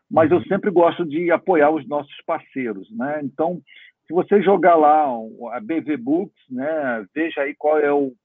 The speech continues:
Speaker 1: parceirão que vai aparecer primeiro, vê os nossos produtos neles, ou
Speaker 2: Uhum.
Speaker 1: então conhecer a nossa linha completa. Aí sim, nós temos o, nem todos os nossos parceiros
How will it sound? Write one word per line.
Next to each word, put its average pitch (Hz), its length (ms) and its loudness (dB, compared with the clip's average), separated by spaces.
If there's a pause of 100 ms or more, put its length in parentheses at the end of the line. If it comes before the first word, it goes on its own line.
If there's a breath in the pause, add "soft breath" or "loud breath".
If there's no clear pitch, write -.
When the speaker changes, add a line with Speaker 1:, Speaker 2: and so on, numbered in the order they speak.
(200)
Speaker 1:
parceirão 135 560 2
que - 100 -14
vai 127 140 2
aparecer 127 560 -2
primeiro, 131 800 0
vê 147 260 4
os 117 200 2
nossos 131 340 0
produtos 120 400 -2
neles, 143 340 4 (540 loud breath)
ou 277 240 6
Speaker 2:
Uhum. 254 80 6
Speaker 1:
então 196 420 0
conhecer 214 520 -2
a 214 40 -2
nossa 196 280 -2
linha 208 260 -2
completa. 165 720 -2
Aí 151 200 -6 (140)
sim, 151 140 -12
nós 156 240 -8
temos 123 320 -8
o, 127 80 -4
nem 156 280 -2
todos 156 240 2
os 127 140 -2
nossos 131 300 2 (100)
parceiros 127 400 0